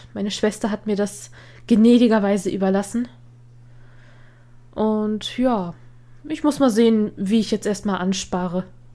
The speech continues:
Na, gut. Ja, stimmt, das ist so ein ganz altes S fünf Mini. Ich glaub, sie hatte sich damals irgendwie einen Vertrag geholt und ja, da war das dann halt mit bei.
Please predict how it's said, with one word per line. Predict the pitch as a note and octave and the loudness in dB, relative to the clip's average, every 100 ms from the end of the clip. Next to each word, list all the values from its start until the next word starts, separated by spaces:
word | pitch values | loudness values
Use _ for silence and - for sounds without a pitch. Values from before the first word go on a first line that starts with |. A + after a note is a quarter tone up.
| - - - - - - - - - - - - - - - - - - - - - - - - - - | -20 -20 -20 -20 -20 -20 -20 -20 -20 -20 -20 -20 -20 -20 -20 -20 -20 -20 -20 -20 -20 -20 -20 -20 -20 -18
Na, | C4+ D#4+ F#4+ - - - - - - | -12 -6 -6 -6 -20 -20 -20 -14 -8
gut. | F#3+ - - - - - - - - - - - - - - - - - - - - A3 | -6 -8 -16 -20 -20 -20 -20 -20 -20 -20 -20 -20 -20 -20 -20 -20 -20 -20 -20 -20 -14 -10
Ja, | |
stimmt, | - B3+ F#3+ | 2 2 2
das | F3+ | -2
ist | G3+ - | -4 2
so | A3 | 2
ein | G3+ G3 F#3+ | 2 2 2
ganz | F#3+ F#3 F#3+ | 0 -2 -4
altes | - F#3 F#3+ G#3 F#3+ - | 0 2 4 2 0 -2
S | - F#3 - | -4 -4 -4
fünf | - F#3+ F#3+ F#3+ | 0 0 2 2
Mini. | G3+ A3+ G3+ A#3+ - - - - | 2 4 2 -2 -8 -20 -20 -20
Ich | - | -6
glaub, | - G3 | -2 -2
sie | G3 | -2
hatte | G3 G3 | -4 -2
sich | G3 G3 | -4 -4
damals | - G3 G3+ G3+ | -2 -2 -2 -2
irgendwie | G3 F#3+ | -2 0
einen | G3 | -2
Vertrag | - F#3 - A3 A#3+ - | -4 -10 -6 -4 -2 -2
geholt | A#3+ A#3 A#3 A3+ - | 0 4 6 4 0
und | G3+ G3 F#3+ - G3 | -2 -2 -4 -8 -8
ja, | F3 D#3+ E3 | -8 -6 -6
da | E3+ F3 | -4 -2
war | F3 | -2
das | F#3 | -4
dann | F#3 | -4
halt | F3 F#3 - | -4 -4 -4
mit | F#3 F#3+ - - | -4 -4 -4 -8
bei. | D#3 F3 E3 F3+ | -4 -2 -2 -6